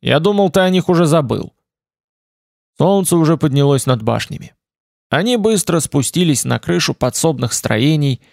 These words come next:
Калика отыскал лаз на чердак. Опустились в темноту и крепкую, как рыбацкая сеть, паутину. Замерли. Снизу доносился шум прялок, женские голоса. Когда глаза привыкли к темноте, Калика прокрался на другой конец чердака.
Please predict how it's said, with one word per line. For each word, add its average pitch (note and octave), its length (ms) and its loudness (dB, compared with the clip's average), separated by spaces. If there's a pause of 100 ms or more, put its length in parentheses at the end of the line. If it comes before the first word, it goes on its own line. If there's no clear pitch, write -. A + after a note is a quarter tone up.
(320)
Калика F3+ 480 0
отыскал D#3+ 480 0
лаз C#3 260 0
на B2+ 120 -2
чердак. G#2+ 520 -4 (440)
Опустились G#3 640 0
в - 40 -16
темноту D#3+ 600 0
и D3+ 80 2
крепкую, D#3+ 600 0
как - 200 -4
рыбацкая B2+ 580 0
сеть, C3 320 -2
паутину. B2 600 -4 (220)
Замерли. B2+ 600 0 (640)
Снизу F#3 440 0
доносился D3 640 0
шум D#3+ 260 -2
прялок, A2+ 560 -2 (120)
женские C3 460 -2
голоса. C#3+ 540 -2 (840)
Когда B2+ 340 0
глаза E3 360 2
привыкли D3 420 0
к - 80 -4
темноте, B2+ 520 0
Калика D#3+ 420 0
прокрался D#3 560 -2
на F3 120 0
другой D3 380 0
конец A#2+ 400 -2
чердака. A#2+ 600 -4